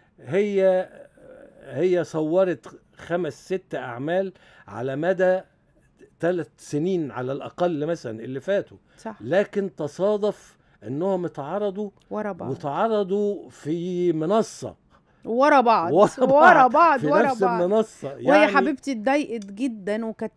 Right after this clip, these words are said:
Speaker 1: ما
Speaker 2: قلقانة
Speaker 1: عدا،
Speaker 2: قوي.
Speaker 1: ما عدا الأصلي هو
Speaker 2: الأصلي.
Speaker 1: اللي اتعرض في، في قناة يعني. ف، آه،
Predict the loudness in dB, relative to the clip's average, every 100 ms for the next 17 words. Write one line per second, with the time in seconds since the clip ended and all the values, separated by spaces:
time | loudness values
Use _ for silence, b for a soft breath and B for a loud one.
0 | -12 -8 -8 -4 -2 0 0 2 2 0
1 | -2 -4 -4 -6 -4 -4 -4 -4 -4 2
2 | 2 2 0 -2 -4 -6 -6 -6 -8 -12
3 | -12 -8 -6 -8 -10 -12 -10 -8 -6 -6
4 | -6 -6 -8 -10 b b b _ -4 0
5 | 0 -2 -6 -6 -8 -10 -16